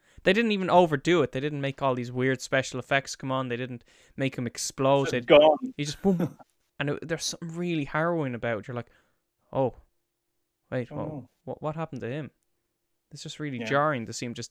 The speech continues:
Speaker 1: disappear.
Speaker 2: But before we get to Kirk's sparring partner disappearing, do you remember Kirk's conversation with Charlie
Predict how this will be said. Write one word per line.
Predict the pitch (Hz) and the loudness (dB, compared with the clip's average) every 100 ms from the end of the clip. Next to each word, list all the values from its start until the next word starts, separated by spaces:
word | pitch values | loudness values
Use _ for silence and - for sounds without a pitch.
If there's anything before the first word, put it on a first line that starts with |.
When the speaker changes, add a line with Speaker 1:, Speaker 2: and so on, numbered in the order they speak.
| - | -4
Speaker 1:
disappear. | 131 - - 127 139 110 - _ 156 | -4 -4 -8 -4 -2 -2 -6 _ -4
Speaker 2:
But | |
before | 160 170 208 240 254 | 2 4 8 10 10
we | 226 | 8
get | 214 202 | 6 4
to | 180 160 | 4 2
Kirk's | - 170 151 | 4 2 0
sparring | - - 156 160 135 | -4 0 2 2 0
partner | 139 139 127 113 | -2 -2 -2 -4
disappearing, | 107 135 135 127 139 139 113 110 _ _ - | -2 -4 -4 -2 2 2 0 -8 _ _ -2
do | 156 | 2
you | 151 | 2
remember | 170 208 196 | 2 2 0
Kirk's | - 170 165 - | 2 0 0 -4
conversation | - 151 143 135 - 160 180 185 127 104 _ _ _ _ | -2 0 0 -4 -2 -2 0 -2 -2 -6 _ _ _ _
with | 123 - | -14 -12
Charlie | - 120 117 110 | -6 -2 -2 -4